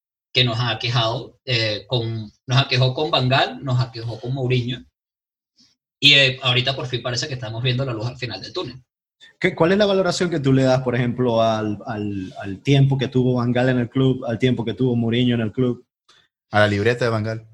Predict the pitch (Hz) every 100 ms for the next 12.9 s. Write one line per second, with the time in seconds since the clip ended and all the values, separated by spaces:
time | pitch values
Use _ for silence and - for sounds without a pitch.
0 | _ _ 147 147 135 160 123 117 135 165
1 | 160 156 151 185 269 254 185 165 170 214
2 | 208 - 156 143 127 139 139 151 135 143
3 | 139 - - - 147 131 135 127 123 123
4 | 127 - 120 143 147 131 131 147 139 127
5 | 131 135 127 131 117 107 120 113 113 127
6 | 123 117 117 127 131 131 139 147 147 147
7 | 165 165 139 127 117 127 131 139 151 151
8 | 131 117 - 110 131 127 147 131 123 151
9 | - 117 120 110 117 107 110 - 139 147
10 | 131 117 117 117 131 147 127 123 104 104
11 | 104 110 131 135 139 139 156 156 170 -
12 | - 120 117 120 123 - - 127 123